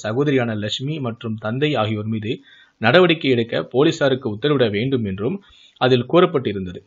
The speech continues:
மேலும் இதே பாணியில் அவர்கள் வேறு சிலரையும் ஏமாற்றி இருக்கலாம் என்றும் அவர் சந்தேகம் தெரிவித்தும் இருந்தார். இந்த மனு மீது விசாரணை நடத்திய கோர்ட் ரஷ்மி, லட்சுமி மற்றும் அவரின் தந்தை ஆகியோர் மீது வழக்கு பதிவு செய்து விசாரணை நடத்த கோரமங்கலா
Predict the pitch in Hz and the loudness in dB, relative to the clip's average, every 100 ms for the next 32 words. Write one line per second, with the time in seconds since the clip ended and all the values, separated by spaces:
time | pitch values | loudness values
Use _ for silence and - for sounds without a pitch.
0 | _ _ - 135 143 175 190 - 120 165 | _ _ -2 2 2 2 -2 -4 2 4
1 | 175 139 127 127 160 117 117 113 165 110 | 4 2 2 2 0 0 0 0 -2 2
2 | 135 190 - 151 143 139 135 113 127 139 | 4 4 2 0 2 0 0 -2 -2 -2
3 | 139 117 127 123 120 107 101 165 143 107 | -2 -4 -2 0 0 -2 -4 -4 -2 -4
4 | - 107 143 160 131 113 107 107 143 104 | -4 -4 -2 -2 -2 -4 -4 -6 -6 -6
5 | 90 62 - _ _ _ _ _ _ - | -8 -12 -18 _ _ _ _ _ _ -4
6 | 143 151 135 170 196 165 156 131 139 147 | 0 2 4 4 4 4 2 2 4 2
7 | 143 120 113 110 107 107 123 - 107 117 | 2 -2 -2 -4 -2 -2 -2 -4 0 0
8 | - 156 156 120 - 127 151 127 110 117 | 0 -2 0 0 -2 -4 -4 -4 -4 -4
9 | 151 123 113 110 107 110 147 147 120 117 | -4 -2 0 -2 -4 -2 2 2 2 0
10 | 110 107 107 131 127 127 147 135 127 113 | -2 -2 -2 -4 -2 -2 -2 -4 -2 -4
11 | - 101 107 180 _ 120 123 160 151 135 | -4 -6 -6 -8 _ -10 0 2 4 2
12 | 104 101 113 - - - 147 170 147 131 | -4 -4 -4 -4 -8 0 4 4 2 0
13 | 123 | 0